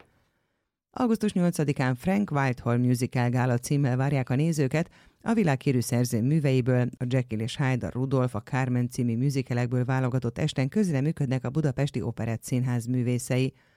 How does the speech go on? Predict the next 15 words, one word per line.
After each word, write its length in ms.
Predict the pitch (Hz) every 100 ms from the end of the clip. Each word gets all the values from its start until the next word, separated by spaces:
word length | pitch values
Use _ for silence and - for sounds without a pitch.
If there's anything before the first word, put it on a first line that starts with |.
| _ _ _ -
Az 300 | - 131 127 -
idei 320 | 240 220 208
opera 380 | 214 202 180 165
bemutatók 560 | 175 180 160 151 147
között 300 | - 165 151
van 200 | - 175
Puccini 480 | 202 226 - 170 175
Pillangó 520 | 175 135 127 127 120
kisasszony 560 | 120 127 127 123 - 123
című 360 | 123 135 127 120
műve, 340 | 151 143 131 - _ -
Francesca 540 | 175 180 135 - 120
Sassu 480 | - 127 - 123 117 -
olasz 320 | 123 120 107
szoprán 560 | - 180 147 143 127